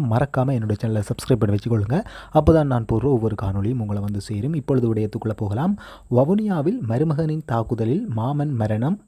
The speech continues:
மருமகனும் நண்பரும் கைது. வவுனியா மதுரா நகர் பகுதியில் மருமகனின் தாக்குதலுக்கு இலக்கான மாமனார் மரணமடைந்துள்ளதுடன், சம்பவத்துடன் தொடர்புடைய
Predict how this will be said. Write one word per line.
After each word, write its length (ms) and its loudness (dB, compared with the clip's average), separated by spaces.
மருமகனும் 680 0
நண்பரும் 640 0
கைது. 380 0
வவுனியா 480 4
மதுரா 460 0
நகர் 300 -4
பகுதியில் 520 -2
மருமகனின் 600 -2
தாக்குதலுக்கு 760 -2
இலக்கான 580 -4
மாமனார் 220 -2
மரணமடைந்துள்ளதுடன், 1080 0
சம்பவத்துடன் 760 0
தொடர்புடைய 520 0